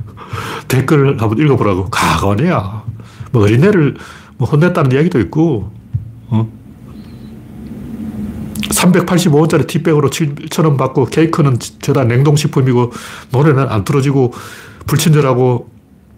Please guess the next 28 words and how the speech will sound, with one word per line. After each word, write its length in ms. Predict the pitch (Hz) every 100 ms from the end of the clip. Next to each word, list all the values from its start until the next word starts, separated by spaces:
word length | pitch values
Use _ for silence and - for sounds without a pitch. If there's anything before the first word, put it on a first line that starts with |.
| - - 110 -
할 180 | -
수 140 | 151 165
있는 180 | 147 143
폐악질은 340 | 151 147 135
다 140 | 107
부리고, 220 | 107 123 120
하, 100 | - - - -
상상 760 | 120 147 156 - - 165 156
초월, 300 | - 160 110
상상 400 | - 107 107 117
초월. 240 | - 117 110 - - - - - - - - - - - - - - - - - - - - -
근데 280 | - 151 190
이런 340 | - 180 247 254
짓을 240 | 190 165
하는 160 | 170 165
이유가 380 | 226 135 92 -
보수 340 | 139 151 170
꼴통 360 | 185 170 175 151
특유의 420 | 165 180 156 110
반사회성이에요. 800 | - 147 156 151 151 113 92 90 - - - - _ - _ - - - - - -
출세했다 400 | - 190 196 185
이거죠. 340 | 156 160 151 113
돈 160 | - 147
벌었다 240 | 180 151
이거죠. 280 | 139 147 127
대접받고 440 | 131 156 165 156
싶죠. 320 | 147 - 139 117
그래서 240 | 151